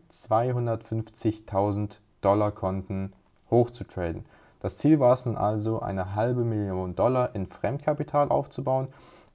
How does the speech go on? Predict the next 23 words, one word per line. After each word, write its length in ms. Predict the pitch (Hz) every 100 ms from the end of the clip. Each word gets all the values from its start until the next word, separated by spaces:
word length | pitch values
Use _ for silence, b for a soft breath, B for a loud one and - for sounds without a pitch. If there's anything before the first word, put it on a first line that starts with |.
| -
und 400 | 113 127 123 - _ _ _ _
das 340 | - 101 - -
Ziel 340 | - 120 170
für 220 | 165 -
ein 120 | 104 101
solches 440 | 101 101 98 -
zweihundertfünfzigtausend 1080 | - 98 101 104 98 - - 95 95 95 92
Dollar 300 | 123 117 101 - -
Trading-Konto 800 | 123 160 123 - 104 104 123 - B B B
liegt 400 | 101 113 143 -
bei 180 | 120 113
fünfzehntausend 1800 | - - 120 120 - - - 113 113 - - 101 95 98 98 95 95 - _
Dollar. 360 | 101 101 90 90
Man 140 | - 104
muss 160 | 165
also 240 | - 131 -
ein 140 | 98
Profit 380 | - 120 - 156
Goal 240 | 143 180 214
von 160 | 107
fünfzehntausend 760 | - 123 - 107 104 98 98 92
Dollar 280 | 101 117 -
erwirtschaften, 680 | 117 127 - 127 127 127